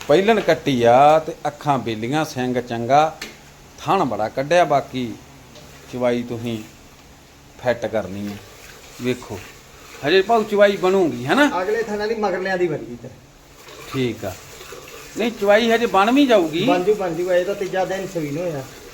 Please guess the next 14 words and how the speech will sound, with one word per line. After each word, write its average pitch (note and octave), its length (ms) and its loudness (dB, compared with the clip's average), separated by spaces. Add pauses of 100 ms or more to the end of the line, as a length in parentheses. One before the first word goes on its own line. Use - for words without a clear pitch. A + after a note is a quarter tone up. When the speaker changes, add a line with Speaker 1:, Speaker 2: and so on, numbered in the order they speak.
(140)
Speaker 1:
ਠੀਕ A2+ 340 -6 (100)
ਆ, - 20 -12
ਠੀਕ। - 200 -14
Speaker 2:
ਲੱਤ F#3+ 300 0
ਨਹੀਂ F3 140 -2
ਪੁੱਟਦੀ। C#3+ 340 -4 (320)
Speaker 1:
ਬਸ A#2+ 220 -2 (100)
ਠੀਕ G#2+ 240 -8
ਆ, A2+ 60 -8
ਸੀਲ C#3+ 340 -2
ਸਾਊ C#3 240 -2
ਚੰਗੀ G2 280 -12
ਆ। - 20 -16
Speaker 2:
ਹਾਂ। C3 140 -10